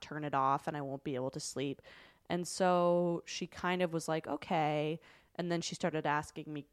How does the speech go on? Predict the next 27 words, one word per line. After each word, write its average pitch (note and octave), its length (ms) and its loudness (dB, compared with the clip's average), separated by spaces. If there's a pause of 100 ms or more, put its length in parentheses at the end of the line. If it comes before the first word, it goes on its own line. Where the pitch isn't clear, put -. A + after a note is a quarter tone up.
(100)
questions, D3 840 0 (420)
sort C4 240 0
of G#3+ 120 0
going D#3+ 300 2
down C#3 260 0
the C3+ 80 -2
list C#3 400 -2
of, D3+ 180 -6 (440)
of, C#3 520 0 (240)
you E3 140 -4
know, F2 240 -4 (460)
symptoms C#3 720 -4
and D#3+ 100 -6
stuff. - 400 -2 (360)
And F3 120 4
it F3 80 6
was F3 140 4
very D#3+ 300 6
humbling, D#3 720 0 (320)
<laughs> G3 100 8 (1200)
uh, D3 420 6 (100)
to F#3 100 -2
be D#3 140 2
like, D3+ 240 -2 (220)
"Yes, F3+ 520 4
yes, D3 640 4 (180)
yes, C#3+ 640 2